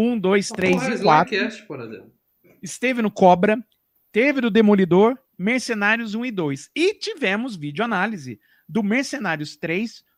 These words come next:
Speaker 1: Guardiões da Galáxia dois, que ele tá lá também, e o Rambo cinco, Rambo até o fim. Então, tem esses filmes. E como o Mal sempre fala, agora cite, cada um cita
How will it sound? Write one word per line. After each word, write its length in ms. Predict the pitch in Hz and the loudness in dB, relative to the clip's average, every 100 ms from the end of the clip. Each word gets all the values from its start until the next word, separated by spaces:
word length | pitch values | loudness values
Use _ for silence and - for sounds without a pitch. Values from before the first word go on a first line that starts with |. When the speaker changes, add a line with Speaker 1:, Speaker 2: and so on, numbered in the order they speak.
| _ | _
Speaker 1:
Guardiões 600 | 160 240 339 302 233 226 190 | 0 2 2 0 -2 -2 0
da 80 | 185 | 2
Galáxia 520 | 170 165 170 - 151 | 2 2 0 -2 -4
dois, 440 | 143 170 214 - _ | 0 0 -2 -6 _
que 80 | 127 | -14
ele 60 | |
tá 140 | - 160 | -6 -2
lá 180 | 147 156 | 0 -2
também, 400 | 170 180 247 - _ _ | -4 -8 -8 -12 _ _
e 280 | 302 370 _ - | -6 -6 _ -6
o 100 | 359 | -2
Rambo 280 | 233 254 370 | 0 0 -2
cinco, 340 | - 269 - | -4 -10 -8
Rambo 260 | 185 214 233 | -6 -2 -2
até 140 | 233 | -4
o 60 | 254 | -8
fim. 300 | - 196 156 _ _ _ _ | -8 -10 -10 _ _ _ _
Então, 440 | 240 220 254 294 - - | -8 0 0 0 -4 -4
tem 200 | 311 269 | -2 -2
esses 220 | 269 214 | -6 -8
filmes. 440 | 262 302 330 - _ _ _ _ _ _ - | -4 -4 -6 -14 _ _ _ _ _ _ -10
E 100 | - | -2
como 220 | 294 294 | 0 0
o 40 | |
Mal 180 | 277 269 | 0 -2
sempre 240 | - 254 - | -2 -8 -4
fala, 200 | 262 269 | -2 0
agora 260 | 233 262 | 0 -2
cite, 420 | 247 - 240 233 - | -4 -6 -8 -8 -4
cada 220 | 240 240 | -2 -2
um 80 | 247 | -4
cita 260 | 262 226 | -6 -6